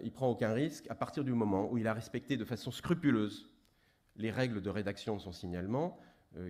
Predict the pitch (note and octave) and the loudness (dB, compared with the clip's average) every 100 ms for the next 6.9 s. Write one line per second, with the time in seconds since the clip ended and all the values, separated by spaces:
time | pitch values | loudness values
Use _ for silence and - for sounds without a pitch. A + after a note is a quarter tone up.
0 | E2+ - - F#2+ F#2+ - G2+ G#2 G#2 - | -12 -12 -8 -6 -6 -4 0 0 -2 -6
1 | A#2 F#2+ F2 - - D#2 D#2 - F#2 F2 | -4 -4 -6 -10 -18 -16 -14 -8 -6 -6
2 | F#2 F#2+ F2+ F2+ F2 F#2+ G2 - E3 - | -4 -4 -2 -4 -4 -4 -4 0 0 0
3 | G#2 G#2 F2+ - D#2+ D#2+ G2 E2 E2 F#2 | -4 -6 -6 -10 -12 -12 -12 -10 -8 -8
4 | F2 F2 E2+ F2+ - G#2 D3 F#3 - - | -8 -8 -8 -12 -10 -4 -4 -4 -8 -20
5 | - _ - - F2+ F2+ C3 C3+ G2 G2 | -20 _ -12 -10 -8 -6 -4 -2 -2 0
6 | A2+ F#2 F#2+ - G#2 F#2 F2 D#2+ | -2 -2 -6 -6 -6 -4 -4 -6